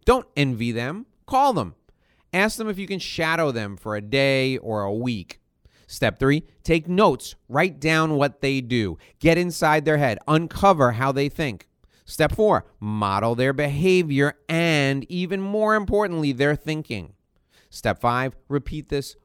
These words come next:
over and over again. If all of this sounds too complicated, if it's too confusing, if you just don't know who to call, just call me.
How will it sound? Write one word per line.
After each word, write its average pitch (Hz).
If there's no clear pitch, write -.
over 117
and 117
over 90
again. 80
If 139
all 156
of 147
this 139
sounds 139
too 139
complicated, 113
if 104
it's 123
too 180
confusing, 160
if 135
you 143
just 123
don't 127
know 117
who 135
to 123
call, 92
just 131
call 123
me. 104